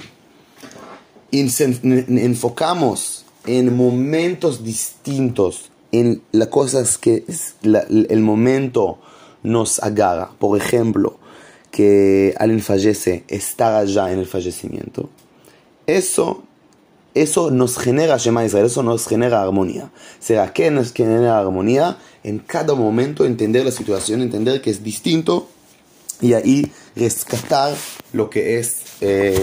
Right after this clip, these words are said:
el Shema Israel, la armonía del momento. Empezamos una Mishnah nueva.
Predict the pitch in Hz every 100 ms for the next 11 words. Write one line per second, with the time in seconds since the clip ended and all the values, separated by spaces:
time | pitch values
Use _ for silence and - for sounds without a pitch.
0 | - 107 107 110 117 120 - 107 117 113
1 | 101 101 104 110 104 95 95 82 - 78
2 | - - - _ _ - - - - -
3 | - - - 156 185 208 208 196 185 180
4 | 180 175 160 139